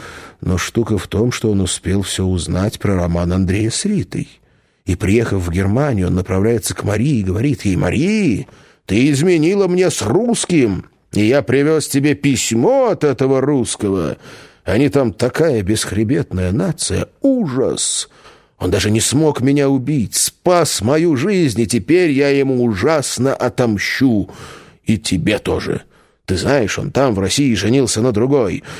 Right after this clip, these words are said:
Пишет тебе любовное письмо, вот оно, возьми, не жалко, а сам обрюхатил местную мещанку. Это тебе как? Кушай, я удовлетворён». И он уходит.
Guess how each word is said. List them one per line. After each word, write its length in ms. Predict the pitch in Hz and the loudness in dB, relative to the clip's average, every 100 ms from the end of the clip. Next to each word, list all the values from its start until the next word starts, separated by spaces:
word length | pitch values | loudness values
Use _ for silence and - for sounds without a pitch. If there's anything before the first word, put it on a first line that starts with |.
| - | -2
Пишет 360 | 131 147 123 104 | 2 2 0 0
тебе 200 | 120 131 | 0 2
любовное 420 | 127 143 127 120 | 2 2 2 0
письмо, 460 | 110 101 165 185 | -2 0 2 2
вот 240 | 120 156 120 | 2 2 0
оно, 180 | 107 101 | 0 0
возьми, 300 | 107 143 110 | 2 2 2
не 80 | |
жалко, 460 | 107 143 110 110 98 - - | 2 2 0 -2 -4 -8 -2
а 140 | 104 | 0
сам 320 | - 127 143 | 2 2 2
обрюхатил 640 | 143 120 135 127 151 151 143 | 2 2 2 2 2 2 2
местную 420 | 139 139 139 151 | 2 0 2 2
мещанку. 880 | 147 143 147 165 156 143 131 95 85 - | 2 0 0 2 2 2 2 0 -4 -8
Это 260 | - 110 95 | -4 -2 -2
тебе 300 | - 110 117 | 0 0 0
как? 420 | 147 104 - - - - - _ | 0 0 -4 -8 -12 -20 -20 _
Кушай, 560 | - - 123 92 76 - - - | -2 0 0 -2 -4 -8 -18 -14
я 280 | - 90 98 | -6 -2 0
удовлетворён». 840 | 98 92 92 - 104 104 82 - - _ _ _ _ _ | 0 -2 -2 -2 0 0 -2 -4 -10 _ _ _ _ _
И 80 | 85 | -4
он 400 | 87 101 85 147 - _ _ _ _ | 0 0 0 -4 -10 _ _ _ _
уходит. 640 | - - - 156 - 175 | -8 -8 -6 -6 -6 -8